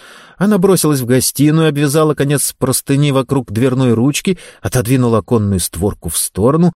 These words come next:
сбросила с балкона чемодан и второй конец связанных простыней, надела на шею кожаную сумку с деньгами и перелезла через балконное ограждение.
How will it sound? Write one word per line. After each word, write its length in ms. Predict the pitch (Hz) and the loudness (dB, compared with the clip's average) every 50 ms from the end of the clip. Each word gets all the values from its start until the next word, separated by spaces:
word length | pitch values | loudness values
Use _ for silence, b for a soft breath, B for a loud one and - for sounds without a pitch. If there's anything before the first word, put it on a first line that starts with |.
| _ _ _ | _ _ _
сбросила 560 | 113 131 156 214 254 226 175 - 170 156 151 | -6 -2 -2 0 0 0 0 2 0 0 0
с 60 | 143 | 2
балкона 420 | 143 156 151 143 - 151 143 143 | 0 0 0 0 0 0 0 -2
чемодан 520 | 135 - 160 170 196 214 220 294 285 226 190 | -2 0 0 0 0 0 0 0 0 0 0
и 20 | |
второй 340 | 175 - - 170 202 254 262 | 0 0 0 0 0 0 0
конец 320 | - 190 180 214 240 - | 0 -2 0 0 0 -2
связанных 560 | - - 151 190 208 208 185 208 214 214 - - | -2 -2 -2 -2 -2 0 -2 -2 -2 -2 -2 -2
простыней, 680 | 214 220 202 - - - 190 170 156 147 143 143 123 b b b b b b b b b | -2 -2 -2 -2 0 2 2 4 4 2 2 0 -2 b b b b b b b b b
надела 360 | - - 131 120 143 139 113 107 | -6 -6 -2 0 0 0 0 0
на 100 | 107 98 | -2 -4
шею 260 | - - 95 90 87 | -2 -2 -2 -2 0
кожаную 400 | - 107 95 80 80 73 80 80 | 0 -2 -2 -2 -2 -6 -6 -6
сумку 440 | - - - 107 117 131 - 190 190 | -4 -4 -2 -2 -2 -2 -2 -4 -2
с 20 | |
деньгами 440 | 190 233 233 233 233 240 240 247 254 | -2 -2 -2 0 0 0 0 2 2
и 100 | 208 - | 0 0
перелезла 760 | - 208 - 95 90 - - 85 120 160 175 226 240 233 - | 0 -2 0 0 0 -2 -2 -2 -2 0 0 -2 -2 -2 -2
через 400 | - 151 165 180 190 185 156 135 | 0 0 2 2 2 0 -2 -2
балконное 640 | 120 139 143 127 - - 151 151 143 143 139 135 | -2 -2 -2 -2 -2 -2 -2 0 0 0 0 -2
ограждение. 720 | 131 120 123 123 113 95 87 87 - 80 85 85 87 - | -2 0 0 -2 -2 -2 -6 -8 -10 -10 -10 -12 -16 -18